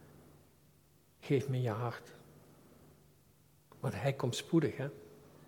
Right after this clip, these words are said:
We hoeven maar om ons heen te kijken.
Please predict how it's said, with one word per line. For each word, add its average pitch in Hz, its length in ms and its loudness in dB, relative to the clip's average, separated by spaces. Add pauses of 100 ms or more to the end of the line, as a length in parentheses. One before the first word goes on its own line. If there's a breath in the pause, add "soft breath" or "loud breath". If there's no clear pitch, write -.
(1700)
We 123 80 -8
hoeven 123 200 0
maar 123 100 2
om 147 120 4
ons 139 140 4
heen 147 220 8
te 147 80 4
kijken. 113 380 2